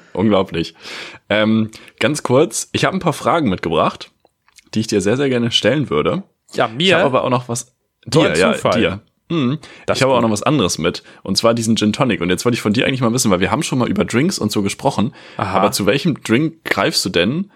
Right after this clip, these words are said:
Speaker 1: äh, wenn du, wenn du die in, in der schnellstmöglichsten Zeit die größtmögliche Wirkung
Speaker 2: <laughs>
Speaker 1: erzielen
Speaker 2: Oh Gott,
Speaker 1: willst?
Speaker 2: oh Gott, oh Gott.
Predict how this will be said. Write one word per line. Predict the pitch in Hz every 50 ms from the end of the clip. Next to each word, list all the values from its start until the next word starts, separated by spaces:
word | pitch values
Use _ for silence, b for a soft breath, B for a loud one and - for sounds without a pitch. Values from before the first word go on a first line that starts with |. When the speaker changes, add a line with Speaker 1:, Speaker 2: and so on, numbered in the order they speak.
| b b b b b _ _
Speaker 1:
äh, | - 101 101 98 90
wenn | 104 113 117
du, | 117 107 - - - - -
wenn | 98 98 98 110
du | 110 110
die | 101 - 110 104 101 101 92 - _ _ _
in, | - 95 -
in | - - 101
der | 101 98
schnellstmöglichsten | - - - 117 135 160 156 - - 143 135 - 123 113 110 110
Zeit | - - 113 120 120 -
die | 110 101
größtmögliche | - - 101 117 127 123 - 120 113 107 107 - - -
Wirkung | 98 101 98 - - 71
Speaker 2:
<laughs> |
Speaker 1:
erzielen | 73 73 - - 71 71
Speaker 2:
Oh | -
Gott, | - 107 104 -
Speaker 1:
willst? | 110
Speaker 2:
oh | 101
Gott, | - - 95 92 -
oh | 95 87
Gott. | 95 95 92 95 - -